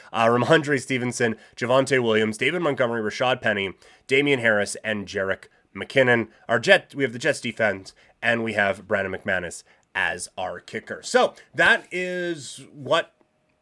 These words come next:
it looks like, or what it could look like if you go from the third overall position in your fantasy draft.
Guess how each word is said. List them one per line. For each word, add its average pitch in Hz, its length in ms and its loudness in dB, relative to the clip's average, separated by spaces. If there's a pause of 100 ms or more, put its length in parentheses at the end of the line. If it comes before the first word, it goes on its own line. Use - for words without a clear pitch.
(320)
it 147 220 -10
looks 170 260 -4
like, 151 200 2
or 151 60 -4
what 143 140 2
it 139 80 -4
could 165 140 -4
look 139 160 -6
like 127 240 -2
if - 180 -14
you 135 80 -12
go 113 340 0 (160)
from 127 220 -6
the 123 120 -2
third 131 420 2
overall 113 500 0
position 110 600 -2 (260)
in 127 160 -2
your 123 380 -2
fantasy 92 720 -6 (420)
draft. 95 560 -6